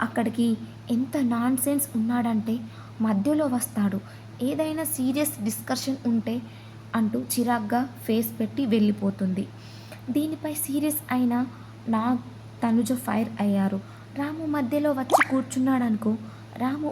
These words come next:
ఒకసారి కొంచెం పక్కకెళ్ళు, రాము ఏదో మాట్లాడుతున్నామని చెప్పి పంపించొచ్చు కదా తనుజ," అని నాగ్ మాట్లాడుతుంటే తనుజ ఏదో చెప్పబోతుంది. దీంతో తాను,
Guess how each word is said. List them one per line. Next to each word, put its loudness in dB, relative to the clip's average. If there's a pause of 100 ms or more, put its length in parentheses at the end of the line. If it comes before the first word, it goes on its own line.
(100)
ఒకసారి 0
కొంచెం 0
పక్కకెళ్ళు, 2 (460)
రాము 0 (120)
ఏదో 0 (100)
మాట్లాడుతున్నామని 2
చెప్పి -2 (400)
పంపించొచ్చు -2
కదా -2
తనుజ," 4 (500)
అని 4
నాగ్ 4 (100)
మాట్లాడుతుంటే 2 (460)
తనుజ 0 (140)
ఏదో 2
చెప్పబోతుంది. 0 (380)
దీంతో -2 (140)
తాను, 4